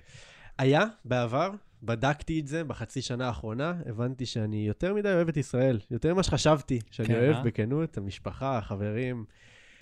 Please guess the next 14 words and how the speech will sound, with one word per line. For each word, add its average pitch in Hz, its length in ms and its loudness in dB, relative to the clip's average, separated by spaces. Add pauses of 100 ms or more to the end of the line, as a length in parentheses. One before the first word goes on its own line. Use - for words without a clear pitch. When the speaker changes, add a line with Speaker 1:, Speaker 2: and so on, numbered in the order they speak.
(300)
Speaker 1:
אה, 107 320 2
המתאמנים, 127 680 0 (280)
לא 123 160 0
בא 120 100 2
לי 113 80 0
לוותר 107 340 -2
על 127 100 0
זה, 127 240 -4
ויש 110 140 -4
פה 131 140 -10
מספיק - 460 -10 (160)
דרכים 110 460 -8
אחרות, 107 360 -10
יש - 200 -12